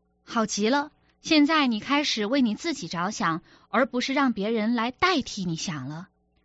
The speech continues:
这就是智慧的萌芽。”“哦，不讨。”“你受人家的议论，若是像我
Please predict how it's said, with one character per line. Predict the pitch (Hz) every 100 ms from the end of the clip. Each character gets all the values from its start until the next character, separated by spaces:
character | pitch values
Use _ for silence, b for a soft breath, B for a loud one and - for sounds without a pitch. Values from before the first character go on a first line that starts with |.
| -
这 | 370 320 262
就 | - 226
是 | 214
智 | - 349
慧 | 285 214
的 | 180
萌 | 170 175
芽。 | 226 165 175 196 _ _ _ _ _ _ _ _ _ _ _ _ _
”“哦， | 269 247 226 b b
不 | - 349
讨。 | - 220 - - _ _ _ _ _ _ _
”“你 | 214 208
受 | 247
人 | 196 185
家 | 240 233
的 | 226
议 | 254 233
论， | 208 196 175 208
若 | 277
是 | 269 285
像 | 359 330
我 | 208